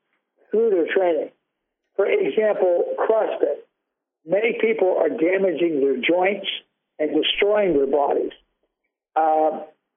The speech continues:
also, people make a mistake of thinking that using a strength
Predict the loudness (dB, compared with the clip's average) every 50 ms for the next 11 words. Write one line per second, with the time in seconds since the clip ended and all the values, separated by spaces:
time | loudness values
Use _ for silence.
0 | _ -2 0 0 2 2 0 0 0 0 0 0 0 0 0 0 0 0 0 0
1 | 0 0 0 0 -2 0 0 0 0 2 2 0 0 0 0 0 0 0 0 -2
2 | -2 -2 -4 -6 -2 0 0 0 0 0 -2 -6 -10 -16 _ _ _ _ _ _
3 | _ _ _ _ -4 -2 0 0 0 0 2 2 0 0 -2 -2 -2 -2 0 0
4 | 0 -2 -4